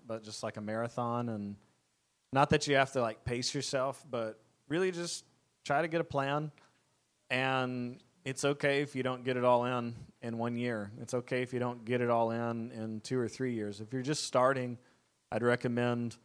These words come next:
kind of a whole New Testament, Old Testament survey just to get your head around the story. And maybe you do some focus study in, like, Matthew five through seven and read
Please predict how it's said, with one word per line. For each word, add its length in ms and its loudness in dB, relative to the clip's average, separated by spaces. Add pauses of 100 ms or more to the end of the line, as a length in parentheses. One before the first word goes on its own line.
(480)
kind 180 2
of 120 2
a 60 6
whole 440 6
New 180 0
Testament, 500 0
Old 160 0
Testament 460 -4
survey 500 0
just 260 -10
to 40 -14
get 220 -8
your 100 -6
head 160 0
around 240 -2
the 60 -6
story. 560 -2 (560)
And 560 -4 (480)
maybe 240 0
you 400 -4 (340)
do 140 0
some 480 -6 (100)
focus 420 -4
study 380 2
in, 140 -2
like, 240 -4
Matthew 340 -6
five 300 -2
through 160 -4
seven 480 -2 (160)
and 120 -6
read 200 -2